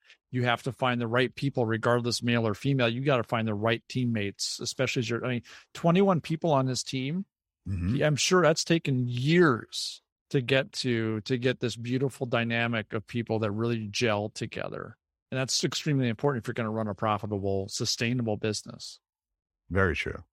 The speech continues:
Speaker 2: Very true. Well, let's, let's do our wrap-ups. Thank you, J R, for those insights. It obviously made us think, and hopefully if you're listening to this, it made you think as well.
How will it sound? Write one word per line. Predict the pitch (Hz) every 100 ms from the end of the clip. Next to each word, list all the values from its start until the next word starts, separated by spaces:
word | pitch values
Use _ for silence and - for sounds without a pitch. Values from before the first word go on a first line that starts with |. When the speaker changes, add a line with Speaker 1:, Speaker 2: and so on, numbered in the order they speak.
| _ -
Speaker 2:
Very | 95 87
true. | - - - _ _ -
Well, | 117
let's, | 160 165 151
let's | 156 -
do | 156
our | 135
wrap-ups. | 131 131 95 -
Thank | - 156 175
you, | 147
J | 107 131
R, | 120 117
for | - 113
those | 113 113 107
insights. | 117 113 107 92 104
It |
obviously | 104 151 151 147
made | 131 117
us | 113 -
think, | - 90 92
and | 98 87
hopefully | 151 - 127
if | 117
you're | 117 104
listening | 117 113 107
to | 104
this, | 104 - _ _ _ _ -
it | 104
made | 117 117
you | 104 117
think | - 104 98
as | 95 -
well. | 104 98 92